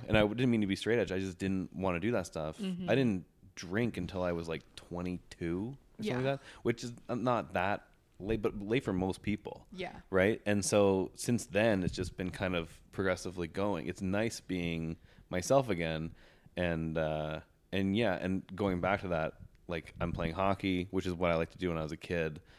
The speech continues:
Speaker 2: You know, we're hanging out with your family, which is nice. You're working, you're doing, like, going to a studio, which is what you used to do as a kid, like, when you went to dance.
Speaker 1: Yeah.
Speaker 2: That stuff is fun. That stuff is fulfilling. That stuff makes me tired at the end of the day.
Speaker 1: Yeah.
Speaker 2: You're wondering why you're not sleeping? Are you doing the things that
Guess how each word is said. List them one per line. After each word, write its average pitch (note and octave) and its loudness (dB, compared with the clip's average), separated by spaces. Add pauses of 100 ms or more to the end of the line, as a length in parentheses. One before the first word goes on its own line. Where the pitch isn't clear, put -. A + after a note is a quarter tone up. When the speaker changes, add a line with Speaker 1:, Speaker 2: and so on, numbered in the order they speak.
(260)
Speaker 2:
You F2+ -2
know, E2 0
we're D#2+ -4
hanging F2 -6
out D2+ -6
with D2+ -10
your - -20
family, F2 0
which E2 -4
is E2 -4
nice. E2 -4
You're G2+ 0
working, F#2 -4
you're F#2 0 (120)
doing, F#2+ 0
like, F2 -4
going F#2 0
to E2 -2
a - -4
studio, F#2+ 2
which E2+ -4
is F2+ -4
what F2 -2
you F2 -4
used F2 -8
to F2+ -8
do F#2 0
as F2 -2
a E2+ -8
kid, F2 -6
like, D#2 -8
when F2 -4
you E2+ -6
went - -4
to D#2 -12
dance. F2+ -4
Speaker 1:
Yeah. D#3 -4 (1120)
Speaker 2:
That B2+ 6
stuff A2 2
is F#2+ -6
fun. F#2+ 0
That G2+ 4
stuff B2 0
is G2+ -4
fulfilling. F#2 -2
That G#2 2
stuff - -2
makes G2+ 0
me F#2+ 2
tired G#2+ 4
at G2 2
the F2+ -2
end E2 0
of D#2 -2
the D#2 -2
day. D2 -2
Speaker 1:
Yeah. F3 -8
Speaker 2:
You're G#2 4
wondering B2+ 6
why A#2+ 6
you're G#2+ 4
not G2 2
sleeping? A2 0
Are E2+ 2
you G#2 4
doing A2+ 4
the G2 0
things F#2+ 0
that F#2 4